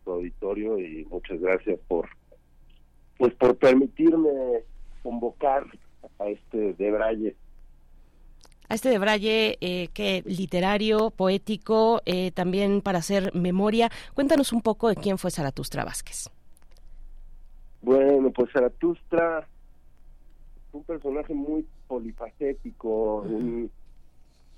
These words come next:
Speaker 1: pues una mente muy particular, de eso que está de moda ahorita que dicen de pensar fuera de la caja, era muy así, de cómo llevaba, pues, pues yo creo que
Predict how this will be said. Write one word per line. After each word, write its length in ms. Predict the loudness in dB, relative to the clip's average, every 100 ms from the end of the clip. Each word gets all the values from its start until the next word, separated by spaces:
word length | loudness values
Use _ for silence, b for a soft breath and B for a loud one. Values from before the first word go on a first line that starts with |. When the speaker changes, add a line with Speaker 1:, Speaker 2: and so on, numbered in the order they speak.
| -20 -20 -20 -20 -16
Speaker 1:
pues 200 | -16 -4
una 220 | 2 4
mente 800 | 4 2 0 0 2 0 0 -2
muy 460 | -4 0 2 4 2
particular, 880 | -2 -8 -10 -16 -6 0 2 2 -2 -10 -16 -18 -18
de 100 | -20
eso 80 | -20
que 60 | -20
está 200 | -4 -2
de 60 | -2
moda 280 | 0 0
ahorita 280 | 0 -4 -8
que 140 | -8 -10
dicen 360 | -10 -4 -2 -2
de 160 | -4 -6 -20 _ -4
pensar 540 | -2 0 4 4 4 -2 -16 -20 -20 -20 -20 -20 -20 -20 -2
fuera 280 | 2 4 4
de 100 | 0
la 140 | -4
caja, 480 | -4 -4 -2 -2 -4 -6 -18 -10
era 220 | -6 -4
muy 280 | -2 0 0
así, 300 | -4 -12 -14 -18 -10
de 160 | -6 0
cómo 240 | 4 6
llevaba, 540 | 6 6 6 4 0 -6 -20 -20 -20 -18 -20 -6
pues, 160 | -2 -2 -4 -20 -20 -20 -20 -20 -16
pues 100 | -10
yo 140 | -6 0
creo 180 | 0 2
que 180 | 0